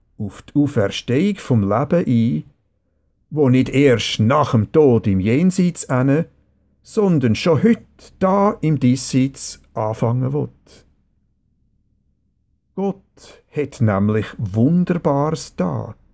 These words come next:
singt und sagt der Psalmdichter. Und er tut's auch heut noch.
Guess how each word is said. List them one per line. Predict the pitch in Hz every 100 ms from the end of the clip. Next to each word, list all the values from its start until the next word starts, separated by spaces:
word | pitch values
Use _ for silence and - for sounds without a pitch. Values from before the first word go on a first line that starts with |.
| _ _ _ _ _
singt | - - 180 151 - - -
und | 131
sagt | - 143 156 - 143
der |
Psalmdichter. | - 151 160 160 190 131 - - 107 - _ _ _ _ _ _ _ _
Und | 214 185 135 -
er | 98 95 -
tut's | 202 170 104 - - - -
auch | 120 104 113 -
heut | 151 202 - -
noch. | 214 165 104